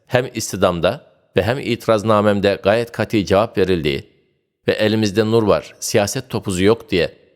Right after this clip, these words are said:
Eskişehir Mahkemesi'nde yirmi vecihle kati ispat edildiği halde, o insafsız müddeiler, üç mahrem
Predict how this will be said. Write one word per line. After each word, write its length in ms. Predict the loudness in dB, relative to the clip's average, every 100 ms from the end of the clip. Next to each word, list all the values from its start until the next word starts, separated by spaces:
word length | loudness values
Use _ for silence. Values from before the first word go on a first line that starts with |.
| _ _
Eskişehir 500 | -4 -2 -4 -4 -2
Mahkemesi'nde 760 | -2 -2 -2 -4 -2 -2 -2 -2
yirmi 320 | -2 0 0
vecihle 440 | -2 -4 -4 -4 -2
kati 300 | -4 -2 -2
ispat 420 | -2 -2 -2 -2
edildiği 340 | -4 0 2
halde, 340 | 2 0 -2 -4 _ _ _ _ _ _
o 140 | 0 2
insafsız 540 | 0 0 -2 -2 -4
müddeiler, 680 | -2 0 0 0 0 0 -4 _ _ _ _
üç 220 | -4 -4 0
mahrem 480 | 0 2 -2 -4